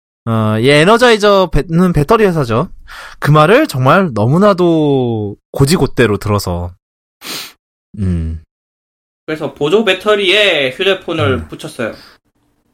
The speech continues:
Speaker 1: 어느 게, 어느 게 먼저인지 모르겠는데,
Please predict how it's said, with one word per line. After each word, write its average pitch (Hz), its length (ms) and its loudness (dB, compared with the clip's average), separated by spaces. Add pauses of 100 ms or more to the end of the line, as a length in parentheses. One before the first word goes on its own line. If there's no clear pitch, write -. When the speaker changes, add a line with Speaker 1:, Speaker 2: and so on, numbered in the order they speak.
(2000)
Speaker 1:
어느 170 300 4
게, 208 160 4
어느 170 300 4
게 202 140 4
먼저인지 156 520 0
모르겠는데, 139 640 0